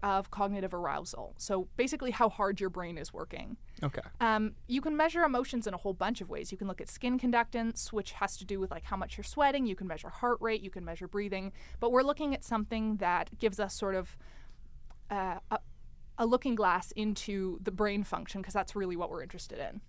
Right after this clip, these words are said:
Speaker 2: Interesting. So that's, like, how dilated your pupil is. I may have this wrong, but it's sympathetic activation or parasympathetic? Is that
Speaker 1: Yeah, so
Speaker 2: am, am I
Speaker 1: it's,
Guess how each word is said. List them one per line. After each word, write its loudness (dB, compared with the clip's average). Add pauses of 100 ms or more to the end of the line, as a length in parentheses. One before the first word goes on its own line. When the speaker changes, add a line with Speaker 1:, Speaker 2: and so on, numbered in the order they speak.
(500)
Speaker 2:
Interesting. 0
So 4
that's, 2
like, 4 (760)
how 4
dilated 4
your 0
pupil 2
is. 0
I 0
may 2
have -2
this -8
wrong, -4
but 0
it's -6 (340)
sympathetic -2
activation 2
or 2
parasympathetic? -2
Is -2
that 0 (500)
Speaker 1:
Yeah, 10
so 8
Speaker 2:
am, 0
am 4
I 8
Speaker 1:
it's, 10